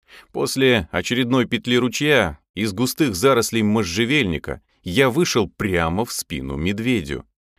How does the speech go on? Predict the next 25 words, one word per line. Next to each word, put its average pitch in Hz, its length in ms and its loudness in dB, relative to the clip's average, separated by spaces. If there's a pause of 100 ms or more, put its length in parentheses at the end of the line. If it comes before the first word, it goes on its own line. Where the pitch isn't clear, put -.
(300)
Нож 143 300 -4
на 110 120 0
поясе 110 500 0
и 78 60 -2
палка-посох 110 840 -2
в 101 60 -6
руке, 98 400 0 (420)
а 90 140 -2
в - 100 -8
трех 156 240 0
шагах - 400 0
впереди 98 680 -2 (260)
точно 170 300 0
такая 135 380 0
же 107 160 -2
замшелая 113 640 2
горбатая 85 560 -2
спина, 90 540 -4 (260)
как 165 180 -4
у 139 60 -4
того, 120 580 2 (120)
которого 123 460 2
моему 101 540 0
серому 143 440 2
соседу 117 640 0